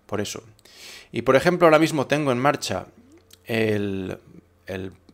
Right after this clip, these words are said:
navegador Firefox, entonces puedo, aquí veo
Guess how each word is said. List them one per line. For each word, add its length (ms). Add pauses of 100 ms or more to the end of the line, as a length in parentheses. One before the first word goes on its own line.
(220)
navegador 640
Firefox, 720 (460)
entonces 400
puedo, 640
aquí 300
veo 380